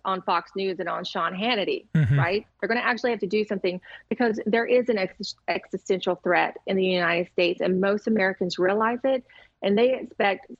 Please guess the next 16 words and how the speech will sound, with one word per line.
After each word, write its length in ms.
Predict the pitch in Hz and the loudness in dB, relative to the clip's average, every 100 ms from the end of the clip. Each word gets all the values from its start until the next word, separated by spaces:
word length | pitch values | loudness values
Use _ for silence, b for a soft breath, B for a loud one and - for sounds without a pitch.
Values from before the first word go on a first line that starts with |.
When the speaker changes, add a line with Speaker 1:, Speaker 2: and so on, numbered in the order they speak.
| - | -2
Speaker 1:
something 680 | 208 208 208 196 190 190 - | -2 0 0 -2 -4 -6 -6
to 160 | - | -6
be 180 | 175 185 | -2 -2
done 400 | 165 190 196 208 | 0 2 2 2
about 380 | 196 175 165 165 | 2 2 2 2
it 200 | 165 - _ _ - | 0 -2 _ _ -2
if 160 | 202 | -2
there 180 | 202 190 | 2 2
is 120 | 180 | 2
a 40 | 262 | -2
change 300 | - 170 - | -4 -6 -6
in 80 | - | -4
power. 500 | - - - - 220 _ _ - - | -4 -4 -6 -8 -10 _ _ -8 -2
Speaker 2:
Very 320 | 151 139 143 | 2 4 4
well 160 | 131 131 | 4 2
said. 360 | - 139 123 | 4 2 0